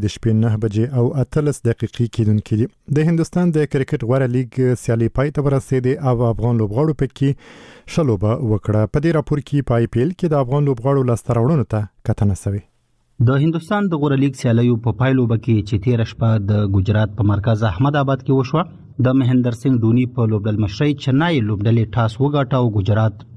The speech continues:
Speaker 2: ټایټانز لوبډلې ته یې د منډو جوړولو بلنه ورکړه. ګجرات لوبډلې په ټاکلو شلو اورونو کې مقابلې لوبډلې ته دوه سوه پنځلس منډو هدف ورکړو. د شل اورونو په سیالیو کې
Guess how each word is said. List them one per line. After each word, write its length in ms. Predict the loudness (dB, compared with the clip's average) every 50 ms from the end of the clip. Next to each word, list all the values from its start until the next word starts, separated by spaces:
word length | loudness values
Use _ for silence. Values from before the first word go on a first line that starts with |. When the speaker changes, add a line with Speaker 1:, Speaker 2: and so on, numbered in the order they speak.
| -2
Speaker 2:
ټایټانز 480 | -2 -2 0 0 0 0 0 0 -2 -2 -2
لوبډلې 320 | -2 0 0 2 0 0 0 0
ته 80 | 0
یې 60 | 0 2
د 60 | 2 2
منډو 200 | 2 2 0 0 -2
جوړولو 400 | -2 0 0 0 2 2 0 0 0 0
بلنه 300 | 2 2 2 2 0 0
ورکړه. 280 | -2 -4 -4 -2 -4 -4 -4 -6 -14 -14 -6 -2 0
ګجرات 400 | 0 0 0 0 0 -2 -2 -2 -2
لوبډلې 400 | -2 0 0 0 0 0 0 -2
په 100 | -2 -2 -2
ټاکلو 320 | -2 -2 0 0 0 0 0 -2 -2
شلو 240 | 0 0 2 0 0 0 0 2
اورونو 340 | 2 2 2 2 0 0 0 -2
کې 340 | -2 -2 -4 -6 -4 -4
مقابلې 440 | -4 -2 -2 -2 0 2 2 2 2 2 2
لوبډلې 320 | 0 0 0 0 0 0 0 0 -2
ته 380 | -2 -2 -6 -14 -10 -4 -2 -2
دوه 100 | -2 0 0
سوه 180 | -2 -2 0 2 2
پنځلس 480 | 2 2 2 2 2 2 0 -2 -2 0 0
منډو 200 | 0 0 0 -2 0
هدف 260 | 0 0 0 -2 -2 -4
ورکړو. 380 | -2 -2 -2 -2 0 0 0 0 -4 -10 -18 -20 -20 -14 -4 0
د 160 | 0 0 0 0
شل 180 | 0 0 0 2
اورونو 240 | 0 0 -2 -2 -2
په 80 | -4 -2
سیالیو 340 | 0 0 2 2 2 0 0 0
کې 100 | -2